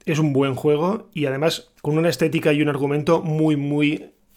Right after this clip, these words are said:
para series. Así que es una buenísima noticia, más que nada porque independientemente del creador de Chernobyl que está involucrado, por cierto,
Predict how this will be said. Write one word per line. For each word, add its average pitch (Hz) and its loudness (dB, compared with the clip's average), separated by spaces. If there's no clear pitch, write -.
para 120 -2
series. 117 -8
Así 143 -6
que 131 -6
es 131 -4
una 165 2
buenísima 156 0
noticia, 151 0
más 160 2
que 175 2
nada 180 4
porque 151 0
independientemente 165 0
del 135 -2
creador 135 0
de 151 2
Chernobyl 147 0
que 127 -6
está 131 -4
involucrado, 143 -2
por 123 -6
cierto, 123 -6